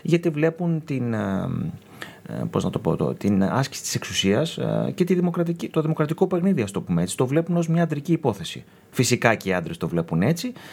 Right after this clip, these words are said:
και υπάρχει μια διάκριση γενικότερα εναντίον γυναικών όταν προσπαθούν να μπουν σε αυτό που λέμε το δημοκρατικό, ε, στις δημοκρατικές διαδικασίες, ε,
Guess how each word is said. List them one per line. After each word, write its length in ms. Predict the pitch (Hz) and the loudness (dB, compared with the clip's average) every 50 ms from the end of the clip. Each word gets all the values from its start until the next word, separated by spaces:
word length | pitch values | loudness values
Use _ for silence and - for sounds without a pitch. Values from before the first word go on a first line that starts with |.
| - - - | -20 -8 -2
και 100 | - 180 | -2 0
υπάρχει 280 | 170 220 214 196 - | 0 0 0 0 0
μια 180 | 202 208 208 190 | 2 2 2 2
διάκριση 500 | 147 147 175 180 170 175 - 120 - 107 | 2 2 2 2 2 0 -4 -8 -6 -6
γενικότερα 540 | 104 110 101 98 95 - 160 175 170 196 185 | -4 -4 -2 -2 0 2 0 0 0 0 0
εναντίον 300 | 156 139 139 175 180 165 | 0 0 0 0 0 0
γυναικών 480 | 143 127 117 107 104 - 185 202 202 - | 0 0 0 -2 0 0 0 0 0 0
όταν 400 | 185 185 175 - 165 151 147 - - - - - - | -4 -4 -2 0 0 0 -2 -4 -10 -18 -20 -6 -2
προσπαθούν 460 | - 131 131 - - 127 127 - 170 | -2 -2 0 0 -2 -2 2 2 2
να 120 | 160 147 131 | 2 2 0
μπουν 360 | 117 127 139 139 117 95 175 | -2 0 2 2 2 2 0
σε 100 | - - | -2 -4
αυτό 160 | - - 98 | -4 -4 -4
που 100 | 95 - | -4 -2
λέμε 280 | 92 95 95 95 98 98 - - - - - - - - - | 0 0 0 0 0 -2 -6 -14 -20 -20 -20 -20 -20 -6 -2
το 100 | - 101 | 0 0
δημοκρατικό, 920 | 101 98 98 98 101 98 90 - 87 - - 107 101 95 90 85 80 - - - - - - - - - - - - - | 2 2 2 2 0 -4 -4 -6 -4 -2 0 0 2 2 0 0 -2 -4 -8 -10 -16 -20 -20 -20 -20 -20 -20 -18 -10 -4
ε, 200 | - - 67 64 - - | -2 0 0 0 -2 -2
στις 140 | - - 135 | 0 0 2
δημοκρατικές 480 | 117 117 110 95 101 95 104 101 113 101 | 2 2 2 0 -2 -4 0 0 0 2
διαδικασίες, 760 | 95 90 82 85 - 82 80 - - 156 202 247 240 - - - - - - - - | 0 -2 -2 -2 -2 -2 -2 0 0 0 0 -2 -2 -6 -12 -16 -20 -20 -20 -18 -10
ε, 340 | - - 185 180 175 170 170 | -4 -2 0 2 2 2 2